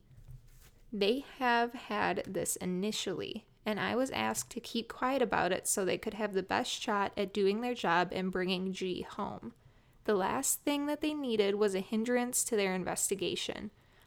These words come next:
I encourage you to think of any suspicious cars that may have been in the area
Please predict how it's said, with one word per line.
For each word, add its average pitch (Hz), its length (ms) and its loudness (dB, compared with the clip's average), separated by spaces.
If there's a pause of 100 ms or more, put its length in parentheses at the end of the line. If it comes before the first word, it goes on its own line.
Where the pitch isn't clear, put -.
(180)
I 220 60 0
encourage 277 520 0
you 269 100 2
to 269 100 4
think 202 340 0
of 190 180 2
any 214 260 0
suspicious 240 600 2
cars 208 640 2
that 202 160 0
may 190 180 0
have 233 240 -4
been 240 160 4
in 247 100 -2
the 254 200 -6
area 185 500 2